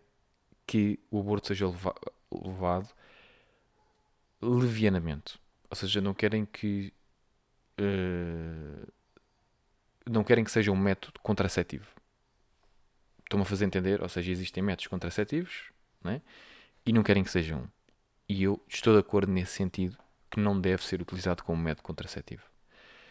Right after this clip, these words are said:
Agora, eu sou, sou, e também não, não, não vou naquela coisa do my body, my choice, não é? Que, de facto, é aquilo que acontece quando o,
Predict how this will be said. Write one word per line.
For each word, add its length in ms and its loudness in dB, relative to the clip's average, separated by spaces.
Agora, 300 0
eu 80 0
sou, 140 -2
sou, 500 -2
e 80 0
também 260 10
não, 140 10
não, 200 8
não 200 8
vou 160 6
naquela 380 4
coisa 280 0
do 220 -4
my 260 6
body, 300 6
my 200 2
choice, 380 -6
não 120 -4
é? 120 -6
Que, 140 2
de 100 -8
facto, 420 0
é 60 0
aquilo 220 2
que 80 -6
acontece 420 2
quando 260 2
o, 300 0